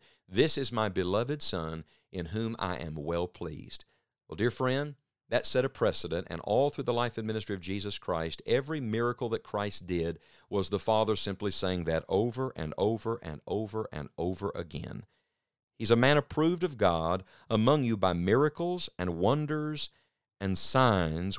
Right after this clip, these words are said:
which God did by him in the midst of you."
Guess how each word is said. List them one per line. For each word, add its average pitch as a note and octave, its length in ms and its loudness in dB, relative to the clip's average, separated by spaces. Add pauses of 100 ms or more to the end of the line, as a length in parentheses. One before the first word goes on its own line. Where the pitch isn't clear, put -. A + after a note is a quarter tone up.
which G#2 260 -4
God C#3 400 0
did C3+ 260 0
by B2+ 220 0
him F#2+ 480 0
in B2 280 -2
the D3 100 -2
midst D#3+ 580 -2
of D#2 160 -2
you." - 280 -10